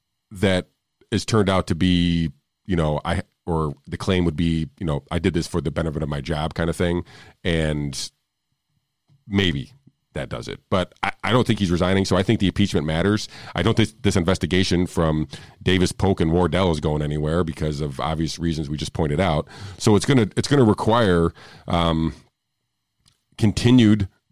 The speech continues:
push from our state legislature. Uh, right now, it's not happening, and, and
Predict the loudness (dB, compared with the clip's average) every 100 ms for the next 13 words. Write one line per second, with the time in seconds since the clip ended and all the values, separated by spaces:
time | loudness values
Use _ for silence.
0 | 0 2 4 2 -8 -12 -2 2 4 2
1 | 0 0 0 2 2 0 0 -4 -4 -4
2 | -6 -10 -20 -6 -2 0 0 0 0 2
3 | 2 0 0 0 0 -2 -2 -4 -4 -4
4 | -6 -8 -6 -6